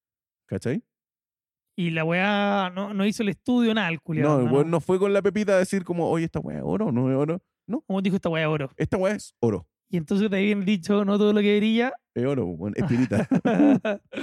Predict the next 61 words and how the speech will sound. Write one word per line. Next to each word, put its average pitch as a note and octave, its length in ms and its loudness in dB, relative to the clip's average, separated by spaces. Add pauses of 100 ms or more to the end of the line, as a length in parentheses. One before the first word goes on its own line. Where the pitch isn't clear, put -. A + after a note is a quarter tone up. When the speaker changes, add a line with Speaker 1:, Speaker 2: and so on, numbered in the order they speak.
(500)
Speaker 1:
La F3 100 -6
Speaker 2:
La E3+ 80 -2
wea E3 140 -2
Speaker 1:
pi-, E3 40 -4
Speaker 2:
mala, C#3+ 200 -6
weón. A2+ 120 -2
Speaker 1:
pipita G#2+ 200 -2
culiá. G2+ 260 -2
Y A#2 100 0
hay B2 100 2
un D3 100 0
montón, B2 380 -2
aunque G#2+ 200 -2
no A2 80 0
lo C3+ 80 0
creas, C#3 160 -2
hay C#3+ 60 -2
un C3 100 -2
montón A2 420 -4
de E3 60 2
historias E3+ 400 -4
de E3 80 -6
ese F3+ 140 -4
material D#3+ 380 -4
culiao D#3 400 -2
donde, C#3+ 520 -4 (800)
weón, B2+ 200 2
la - 80 2
Speaker 2:
¿Donde E3+ 60 0
gente G#3 200 2
Speaker 1:
gente G3+ 120 0
Speaker 2:
ha G2+ 40 4
cagado? - 200 4
Speaker 1:
caga. - 100 -12 (160)
Sí. A2+ 200 -8 (260)
Oye, A#3+ 360 2
ahora A3 280 0
que, A#3 360 -4
o-, C3 240 4
ahora F3 180 2
que G3 80 -2
estaba, F#3 260 0
estaba E3+ 260 0
pensando, D3+ 480 0 (600)
¿cómo G3 160 -2
Speaker 2:
Chucha, C4+ 80 2
Speaker 1:
se A#3+ 80 0
llama A3+ 140 -2
Speaker 2:
estabas - 20 -6
Speaker 1:
este? F3+ 120 -6
Speaker 2:
pensando. E3+ 380 -10
Speaker 1:
Sí, - 280 -8
este, F#3+ 340 -2
este A3 140 -4
lugar G#3+ 280 0
que, F#3+ 560 -2
donde C#3+ 220 -2
encontraron D3 420 0
el D#3+ 120 0
petróleo, A2 500 2
¿Nigeria? D3 520 -2